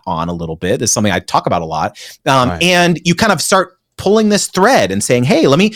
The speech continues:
Speaker 1: let me ask you this question. Let me ask you this question," right? To the
Speaker 2: Tease it
Speaker 1: point
Speaker 2: out.
Speaker 1: where they, where they all of a sudden think like, Wow, like,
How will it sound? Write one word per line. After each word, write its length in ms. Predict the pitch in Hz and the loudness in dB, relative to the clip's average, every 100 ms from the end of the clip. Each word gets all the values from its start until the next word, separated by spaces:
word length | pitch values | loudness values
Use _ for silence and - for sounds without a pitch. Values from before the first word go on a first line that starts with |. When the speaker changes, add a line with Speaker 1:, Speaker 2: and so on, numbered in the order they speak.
| - | -2
Speaker 1:
let 60 | 202 | 0
me 80 | 226 | 2
ask 160 | 220 | 0
you 60 | 202 | 0
this 140 | 240 | -2
question. 280 | - 107 - | 0 -2 0
Let 120 | 117 | 0
me 100 | 185 | 0
ask 180 | 185 180 | 0 -2
you 60 | 185 | -4
this 160 | 202 | -4
question," 340 | - 113 - 90 - - | 0 0 0 -4 -10 -2
right? 200 | 196 180 | -2 0
To 80 | - | -2
the 80 | 170 | -2
Speaker 2:
Tease 100 | - | 0
it 20 | |
Speaker 1:
point 160 | 349 320 | 0 2
Speaker 2:
out. 40 | |
Speaker 1:
where 140 | 156 175 | 2 2
they, 320 | 175 226 226 - - | 2 2 0 -6 0
where 180 | 190 | 2
they 440 | 175 175 269 285 240 | 4 2 4 4 2
all 120 | 180 | 2
of 60 | 185 | 2
a 40 | 185 | 2
sudden 300 | - 156 143 | 2 0 0
think 240 | 247 - | 0 0
like, 120 | 120 _ _ | -2 _ _
Wow, 280 | 240 220 110 | 0 2 2
like, 320 | 101 98 - | 0 -4 -8